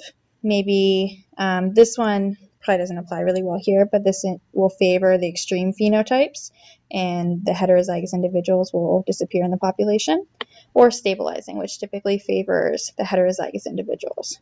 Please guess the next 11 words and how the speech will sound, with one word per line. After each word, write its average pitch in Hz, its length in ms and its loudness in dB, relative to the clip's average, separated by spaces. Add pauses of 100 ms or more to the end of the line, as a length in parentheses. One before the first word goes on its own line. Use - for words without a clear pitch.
(100)
Okay, 190 100 0
those 185 180 2
medium 180 680 4
phenotypes 175 680 -4
will 185 140 -2
increase 185 380 -4
in 208 100 -4
frequency. - 480 -10 (680)
So 196 320 0 (120)
it's - 120 -16
good 254 240 4